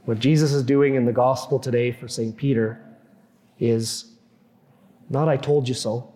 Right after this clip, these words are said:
not, "You better ask for forgiveness because you know you did something bad." Just simply,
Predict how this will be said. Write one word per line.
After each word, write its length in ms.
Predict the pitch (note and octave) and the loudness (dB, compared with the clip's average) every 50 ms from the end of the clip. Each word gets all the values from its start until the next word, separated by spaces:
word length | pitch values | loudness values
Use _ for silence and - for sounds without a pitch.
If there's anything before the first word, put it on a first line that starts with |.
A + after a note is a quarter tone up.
| - _ _ - - - - - - - - - _ _ _ _ _ _ _ _ _ _ _ _ _ _ - | -20 _ _ -20 -20 -20 -20 -20 -20 -20 -20 -20 _ _ _ _ _ _ _ _ _ _ _ _ _ _ -6
not, 760 | - B2+ C3 C3 D3 D3+ - - - - - - - _ _ - - E3 | -2 0 0 0 0 -2 -4 -12 -16 -20 -20 -20 -20 _ _ -16 -6 -2
"You 100 | C3 B2+ | 0 2
better 260 | A#2 C3+ D3+ D3+ D3 | 2 4 2 4 2
ask 280 | C#3+ C#3+ C#3+ - - - | 2 0 0 -4 -6 -6
for 100 | C#3+ B2+ | -6 -6
forgiveness 800 | - A#2+ A2 G#2+ D3+ D#3+ A#2+ A2+ A2+ A2+ - - - - - - _ _ _ _ _ _ _ - | -4 -4 -2 0 0 0 0 -2 -4 -4 -6 -10 -14 -16 -16 -20 _ _ _ _ _ _ _ -4
because 680 | B2 A2+ A2 A#2+ A2+ A2 G#2+ - - - - - _ _ _ _ _ - | -4 -2 0 0 -2 -2 -2 -4 -8 -10 -12 -16 _ _ _ _ _ -4
you 160 | C3 A#2+ B2+ | 0 2 2
know 140 | C3 C3 C#3 | 4 4 4
you 140 | C3 A#2+ | 4 2
did 180 | A2+ A#2 A#2 A2+ | 2 0 0 -2
something 300 | - A#2+ G#2 - A2 G#2 | -4 -8 -6 -6 -4 -2
bad." 400 | G2 A#2+ A#2 G#2+ G#2 G#2+ - - - - _ - _ _ _ _ _ _ _ _ _ _ _ _ _ _ _ _ _ _ _ _ _ _ _ | -2 -2 -2 -4 -6 -12 -16 -20 -20 -20 _ -20 _ _ _ _ _ _ _ _ _ _ _ _ _ _ _ _ _ _ _ _ _ _ _
Just 260 | - - - - - | -10 -10 -8 -8 -8
simply, 560 | - - C3+ B2+ A#2+ - B2 B2+ A#2+ A#2+ B2 | -8 -4 -4 -4 -4 -4 -4 -4 -4 -4 -6